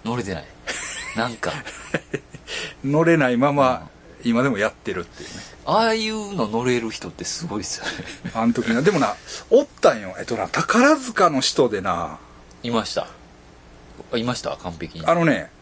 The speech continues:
Speaker 1: うん。
Speaker 2: 完璧に乗ってるというか、あの辺のシーンの、その人もな、一人やったよ。
Speaker 1: へえ。
Speaker 2: 一人でやってはんねんけど、ネオワコ、なんか音楽通で、で、英語喋れんねん。
Speaker 1: うん。
Speaker 2: ほんでな、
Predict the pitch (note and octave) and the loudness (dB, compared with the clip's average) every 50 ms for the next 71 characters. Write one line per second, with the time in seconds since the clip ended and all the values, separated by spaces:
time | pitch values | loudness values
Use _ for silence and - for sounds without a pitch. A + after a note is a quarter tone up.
0 | - - - - - E3+ - - - A3 A3 G3 G3+ F3+ - F#3 F3+ F3 E3+ - | -20 -18 -14 -10 -8 -8 -6 -2 0 0 2 2 0 0 2 2 4 2 2 4
1 | F3 E3 D3 C#3 A#2 B2+ - - F3 F#3+ F#3+ F#3 E3+ F3+ F3+ E3+ E3+ D#3+ D3+ - | 2 4 4 4 0 0 0 2 0 2 2 2 2 4 4 4 4 4 4 4
2 | - - F#3+ D#3+ C3 A#2+ A#2 E3 F3+ B2 F#2 - - - - - - - B3 C4+ | 2 4 2 2 4 4 4 4 2 2 0 -2 -10 -16 -12 -8 0 2 4 6
3 | A#3+ A3 G#3+ F#3+ - - G3 B2+ G2 F2 F2 E2+ - - - - - - - - | 6 6 4 2 2 2 2 2 2 -2 -6 -6 -8 -14 -20 -20 -20 -20 -20 -20
4 | - - - - - - - - - C#4+ C#4+ B3 F#3 A#2+ E2 D2 - - - - | -20 -20 -20 -12 -4 -4 -2 2 4 4 6 6 4 4 2 -2 -6 -10 -6 -6
5 | D2+ - - - - - - - - G2 F2+ F2 F2 F2 E2+ E2 E2+ E2 D#2+ D#2+ | -6 -6 -6 -14 -20 -20 -20 -12 -6 -4 -2 -2 -2 -2 -2 -4 -4 -6 -6 -6
6 | D#2 D2+ D2+ - - - - - C#4+ C#4 B3+ A3+ E3 C3 B2 A#2 A2+ A2+ B2+ B2+ | -8 -8 -8 -4 -2 -2 0 2 4 6 6 6 6 6 6 6 6 4 4 0
7 | - - - C3 B2+ C3+ B2+ A#2+ A2 - - E3 C3+ A#2+ A#2+ A#2+ B2 B2 B2+ C3 | -2 -2 0 0 2 2 0 0 0 2 2 4 6 6 6 6 6 6 6 4
8 | C3 - D3+ D#3 C#3 C#3 E3 D#3 C#3 B2+ C#3 C#3+ C#3 D3 C#3 - - - - - | 4 4 2 0 2 0 0 2 2 4 4 4 6 4 4 2 0 -8 -8 -2
9 | - D#3 D3 D3 D#3 F#3+ F3+ A2+ E2 C#2+ - - - - - - - - - - | -2 0 0 4 4 4 4 4 2 0 -6 -12 -20 -20 -20 -20 -20 -20 -20 -20
10 | - - - - - - - - - F3 F3 A3 C4 C#4+ C4 B3+ A3 - G#3+ F#3+ | -20 -20 -20 -20 -20 -20 -10 -2 -2 2 6 6 6 6 6 4 4 4 4 4
11 | F3 D#3 C#3+ B2 F#2+ E2 - - - - - G#2 F#2+ F2 D2+ D2 - - - - | 4 2 2 0 -2 -4 -10 -12 -14 -16 -12 -10 -8 -8 -8 -10 -12 -16 -16 -4
12 | - G3 G3+ F#3 E3+ E3+ F#3 | -2 0 2 4 4 2 0